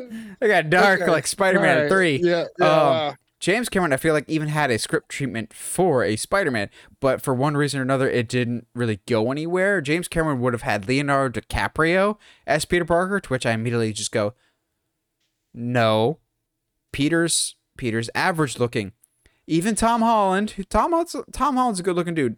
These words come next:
Speaker 1: but Tom looks pretty average as Peter Parker.
Speaker 2: Yeah.
Speaker 1: The best looking Spider-Man we've ever gotten is Andrew Garfield, and I think he's too handsome to be Spider-Man, unless it's
Speaker 2: Poor
Speaker 1: like
Speaker 2: guy.
Speaker 1: the ultimate Spider-Man, but whatever.
Speaker 2: Yeah. <laughs>
Speaker 1: Leo, Leo's too good. He's too much of a heartthrob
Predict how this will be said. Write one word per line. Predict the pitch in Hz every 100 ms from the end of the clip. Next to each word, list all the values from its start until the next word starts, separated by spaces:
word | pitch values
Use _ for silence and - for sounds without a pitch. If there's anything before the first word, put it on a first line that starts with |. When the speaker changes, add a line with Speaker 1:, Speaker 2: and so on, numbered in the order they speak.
| -
Speaker 1:
but | 147
Tom | 214 214
looks | 160 175 -
pretty | - 143 120 - -
average | 226 175 110 113
as |
Peter | 104 127 110
Parker. | 117 101 101
Speaker 2:
Yeah. | 170 147 113
Speaker 1:
The | 147
best | 117 135 156
looking | 160 175 180
Spider-Man | - 143 135 139
we've | 139
ever | 123 110
gotten | 131 147
is | 165 160
Andrew | 143 170
Garfield, | 143 123 - 123
and | 123
I | 110
think | 123
he's | 113 110 -
too | - - 170
handsome | 151 127 117 120
to | -
be | 104 107
Spider-Man, | - 104 98 101 107 117 - _
unless | 117 120 120
it's | 117
Speaker 2:
Poor | 117
Speaker 1:
like |
Speaker 2:
guy. | - 95
Speaker 1:
the | 104
ultimate | 123 117 107
Spider-Man, | - 104 98 95 101 - _
but | - 78
whatever. | 110 101 107 -
Speaker 2:
Yeah. | 127 120 -
<laughs> | _ -
Speaker 1:
Leo, | 143 156 160 151 220 185 -
Leo's | 185 208 165
too | -
good. | 127 113 110
He's | 131 165
too | -
much | 269 240
of |
a | 120
heartthrob | 123 123 - 98 92